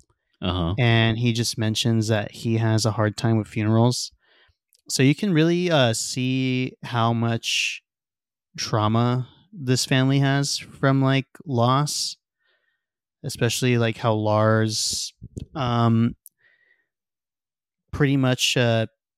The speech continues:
Speaker 2: carries around this guilt for, like, the loss of his mother and even, like, the, the loss of their fa-, father, and how Gus, obviously, like, he was older, so he witnesses his mother, uh,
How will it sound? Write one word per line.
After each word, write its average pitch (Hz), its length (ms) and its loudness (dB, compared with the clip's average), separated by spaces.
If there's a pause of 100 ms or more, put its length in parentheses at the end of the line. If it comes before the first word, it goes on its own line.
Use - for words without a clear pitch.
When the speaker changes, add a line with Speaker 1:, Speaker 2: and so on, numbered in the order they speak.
(880)
Speaker 2:
carries 131 440 2
around 113 460 0
this 117 220 -4
guilt 123 400 0
for, 123 300 0
like, 120 220 0
the 123 100 -4
loss 117 340 -6
of 123 60 -10
his 120 120 -6
mother 123 540 0 (800)
and 117 220 -2
even, 117 360 0
like, 113 320 -4
the, 113 280 2 (120)
the 113 80 -6
loss 110 340 -6
of 113 60 -8
their 113 140 -6
fa-, 113 340 -4
father, 117 340 2
and 117 100 -4
how 117 140 -4
Gus, 113 640 -6 (100)
obviously, 123 580 -2
like, 113 140 -4
he 165 140 2
was 143 140 4
older, 131 320 4
so 113 180 -2
he 120 380 -4 (520)
witnesses 117 800 0
his 113 180 -4
mother, 110 520 0 (920)
uh, 110 380 2